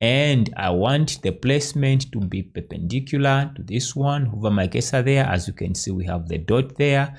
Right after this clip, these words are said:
so that's what I want. I'll just place my first bar somewhere there, then modify, select that bar, and I just want to change this one to maximum spacing,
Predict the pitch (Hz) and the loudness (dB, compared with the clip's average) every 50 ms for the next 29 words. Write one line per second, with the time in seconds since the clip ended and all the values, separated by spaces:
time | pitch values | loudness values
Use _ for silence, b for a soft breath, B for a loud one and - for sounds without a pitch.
0 | B B B B B - - 107 95 92 107 113 - - 110 101 92 - 95 90 | B B B B B -10 -4 -2 0 2 2 2 2 2 0 0 0 2 2 2
1 | 90 95 120 143 160 170 175 175 - - - - 160 165 156 147 170 170 175 170 | 4 4 4 4 4 4 4 4 2 -2 -2 2 4 4 4 4 4 2 2 2
2 | - - - - 131 131 127 131 135 - - 117 104 101 95 95 92 - - - | 0 -4 -8 -4 -2 0 2 2 0 0 -2 0 0 2 2 0 -2 -4 -14 -18
3 | - - - - 175 180 175 175 - - 90 85 87 113 117 117 117 - - - | -20 -18 -8 -2 0 0 0 0 -2 -2 -2 0 2 2 2 2 2 0 -2 -2
4 | 107 107 110 110 107 101 101 95 95 131 151 160 156 156 156 156 160 - B B | 0 2 2 2 2 2 2 2 4 4 6 6 6 4 4 2 0 -2 B B
5 | B B B - - 95 92 92 90 85 85 85 - 90 - - - - 147 151 | B B B -6 -2 0 0 2 2 0 0 -2 -4 -6 -10 -10 -6 -4 -2 0
6 | 160 170 170 175 175 - - - - - 78 78 85 117 139 139 - - 151 147 | 0 0 0 0 -2 -6 -8 -8 -8 -8 -6 -2 -2 -2 -2 -2 -2 -2 -2 0
7 | 143 - 131 117 117 135 135 135 135 - - - 104 101 101 101 101 98 95 92 | 0 -2 -6 -2 0 0 2 2 0 -2 -6 -8 -4 -2 0 0 0 0 0 -2
8 | - 107 127 135 - - - 120 113 113 113 - 92 90 - - 151 156 160 143 | -2 -4 -6 -6 -6 -8 -10 -8 -8 -8 -8 -8 -10 -10 -4 -2 0 0 0 0
9 | - - 127 127 - - - 120 113 110 104 98 - - - 104 101 104 104 B | -2 -2 -2 -2 -2 -4 -4 -4 -2 -2 -2 -2 -4 -8 -8 -4 -4 -4 -4 B
10 | B B B B - - 85 87 90 107 127 127 - - 117 104 104 98 - - | B B B B -8 -2 2 2 4 2 2 0 -2 -4 -2 -2 -2 -2 -4 -6
11 | - - - 175 175 - - 87 62 58 58 | -2 0 0 0 0 -2 -6 -8 -8 -8 -10